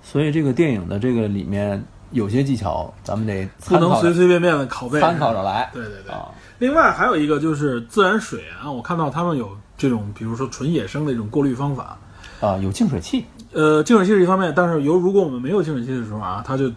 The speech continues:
Speaker 2: 如说用一些细沙、干净的细沙，
Speaker 1: 粗石、细沙、
Speaker 2: 粗石、
Speaker 1: 稻草。
Speaker 2: 细沙、稻草，然后木炭，
Speaker 1: 对。
Speaker 2: 这几种东西组合成若干层，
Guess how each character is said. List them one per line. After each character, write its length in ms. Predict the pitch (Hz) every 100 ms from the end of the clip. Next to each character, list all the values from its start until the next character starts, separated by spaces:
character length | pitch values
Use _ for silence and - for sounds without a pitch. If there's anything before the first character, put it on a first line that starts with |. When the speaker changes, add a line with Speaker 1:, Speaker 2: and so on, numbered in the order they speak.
| -
Speaker 2:
如 180 | 101 113
说 160 | 123
用 160 | 127 127
一 100 | 120
些 320 | 113 127 127 131
细 240 | - - 131
沙、 320 | - 147 147
干 160 | - 147
净 100 | 139
的 60 | 127
细 160 | 131
沙， 280 | 135 147 143 - - - -
Speaker 1:
粗 140 | 180
石、 280 | 143 143 160
细 200 | - 135
沙、 280 | 170 151 147
Speaker 2:
粗 60 |
石、 80 | 151
Speaker 1:
稻 100 | 170
草。 320 | 135 90 104
Speaker 2:
细 60 | 135
沙、 260 | 165 165 -
稻 280 | 175 143
草， 340 | 117 - - 95
然 120 | 104
后 60 | 143
木 200 | 170 156
炭， 240 | 156 196 - -
Speaker 1:
对。 180 | 110 - - -
Speaker 2:
这 120 | 165
几 100 | 165
种 180 | 156 143
东 160 | 160
西 180 | 147 110 - -
组 200 | 147 127
合 140 | 143
成 140 | 170 180
若 120 | 170
干 160 | 170 180
层， 320 | - 123